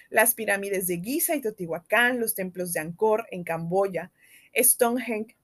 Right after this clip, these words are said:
el increíble mensaje escrito en el desierto de Nazca y sobre todo la pirámide de Kukulcán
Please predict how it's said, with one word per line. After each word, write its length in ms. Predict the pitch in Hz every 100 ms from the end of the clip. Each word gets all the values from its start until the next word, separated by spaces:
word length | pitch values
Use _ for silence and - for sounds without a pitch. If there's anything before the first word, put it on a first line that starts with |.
| -
el 120 | 214
increíble 500 | 240 247 247 254 254
mensaje 480 | 240 240 277 277 254
escrito 340 | - 233 226
en 80 | 214
el 100 | 196
desierto 440 | 196 - 190 185
de 120 | 185 185
Nazca 480 | 190 214 - - -
y 80 | 247
sobre 320 | 277 262 262
todo 260 | - 311
la 180 | 302 269
pirámide 540 | 233 240 233 240 247 240
de 120 | 208
Kukulcán 680 | 220 - 254 - 226 202